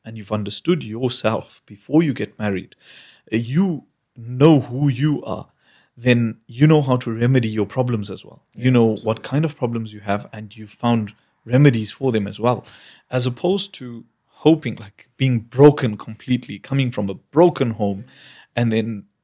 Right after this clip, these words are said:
Speaker 1: uh, you want your spouse to now fix you. In fact, that marriage is probably gonna be very, very, uh, you know, tumultuous. Like, it's just gonna be up and down because you're constantly expecting happiness from your spouse. I,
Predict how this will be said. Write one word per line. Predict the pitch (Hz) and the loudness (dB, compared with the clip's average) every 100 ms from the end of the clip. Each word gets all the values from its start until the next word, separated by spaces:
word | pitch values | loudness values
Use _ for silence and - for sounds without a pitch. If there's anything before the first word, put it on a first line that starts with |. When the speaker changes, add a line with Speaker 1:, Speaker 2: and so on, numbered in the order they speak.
| - | -2
Speaker 1:
uh, | 110 107 104 - - | 0 2 0 -6 -12
you | 131 170 | 0 2
want | 156 123 117 - | 4 4 2 0
your | 113 | -2
spouse | 110 - 120 120 104 - | -2 -2 0 2 2 -4
to | 110 | -10
now | 98 | -10
fix | 95 - 117 - | -8 -8 -10 -10
you. | 98 | -14
In | 98 | -12
fact, | - 101 - | -8 -8 -8
that | 110 101 | -8 -6
marriage | 110 113 104 - | -4 -4 -6 -8
is | - - _ | -16 -20 _
probably | 117 113 98 | -8 -8 -10
gonna | 98 | -14
be | 90 101 95 _ _ _ - | -18 -16 -18 _ _ _ -20
very, | 98 95 98 107 101 95 | -20 -14 -2 0 2 -2
very, | 92 101 101 98 95 92 - | -8 -6 -4 -6 -10 -18 -20
uh, | 92 92 87 85 _ _ _ _ _ _ _ | -20 -20 -20 -20 _ _ _ _ _ _ _
you | 101 | -18
know, | 92 - _ | -18 -20 _
tumultuous. | - 120 110 117 - 101 - - | -18 -14 -4 -2 -2 -6 -10 -18
Like, | - | -20
it's | 113 110 | -20 -20
just | 123 104 113 117 | -18 -8 -6 -4
gonna | 110 | -6
be | 101 - | -10 -16
up | 107 - | -18 -18
and | 101 | -8
down | 98 101 98 | -4 -4 -6
because | 107 110 | -12 -14
you're | 113 - | -14 -18
constantly | - 127 117 - 104 104 | -18 -16 -16 -16 -18 -16
expecting | 98 - 107 - 101 92 _ _ _ _ | -16 -18 -18 -18 -18 -20 _ _ _ _
happiness | - 117 - 110 | -4 -2 -2 -4
from | - 104 | -6 -8
your | 98 | -8
spouse. | - 107 98 - - _ _ | -6 -4 -4 -6 -20 _ _
I, | 151 139 | -4 -4